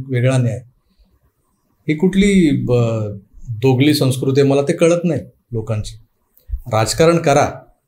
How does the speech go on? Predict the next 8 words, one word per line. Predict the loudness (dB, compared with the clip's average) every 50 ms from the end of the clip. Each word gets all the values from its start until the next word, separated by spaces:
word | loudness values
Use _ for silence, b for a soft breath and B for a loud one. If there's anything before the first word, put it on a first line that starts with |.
| _ _ _ _ _ _ _ _ _ _ _
त्याला | -4 -2 -2
कुठेतरी | -2 -2 0 0 0 0 2 2 0 0
समाजकारणाची | 0 -2 0 0 0 -2 -2 -2 -2 0 0 0 0 0 -2 -4 -2 0 2 2 4 4 4 2
एक | 2 2 2
झालर | 2 2 4 2 2 0
किनार | 0 -2 0 0 2 2 0
असू | 0 0 -2 -4
द्या. | -4 -6